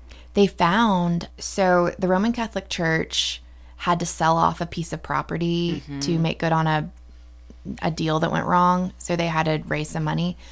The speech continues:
Speaker 1: or capital, and they, so they sold this parcel of land, and when the developer that bought it was starting the earthwork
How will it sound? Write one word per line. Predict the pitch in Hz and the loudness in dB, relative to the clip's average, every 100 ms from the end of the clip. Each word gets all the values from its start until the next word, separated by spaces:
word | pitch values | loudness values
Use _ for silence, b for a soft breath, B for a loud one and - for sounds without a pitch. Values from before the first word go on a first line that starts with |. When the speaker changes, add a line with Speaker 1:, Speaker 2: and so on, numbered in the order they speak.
| B B B B B B B B | B B B B B B B B
Speaker 1:
or | 170 | -6
capital, | 180 160 180 180 180 - | -2 0 6 6 6 4
and | 180 | 2
they, | 175 | 2
so | 175 | 0
they | 170 | 0
sold | 165 170 170 | 0 -2 -2
this | 165 - - | -4 -8 -12
parcel | 160 156 170 | -8 -6 -6
of | 165 | -6
land, | 156 156 156 160 165 - | -4 -4 -2 -2 -4 -2
and | 180 | 0
when | 170 | 2
the | 165 | 2
developer | 165 156 156 160 165 | 0 2 0 0 -2
that | 156 - | -4 -6
bought | 151 151 160 | -8 -6 -2
it | 180 - - - - - | -2 -4 -10 -20 -20 -8
was | 165 160 160 165 | -2 -2 -2 -2
starting | - 160 156 151 151 | -2 -2 -2 -2 -2
the | 156 160 - | -2 -4 -4
earthwork | 160 156 - 170 - - | -6 -6 -2 -2 -4 -10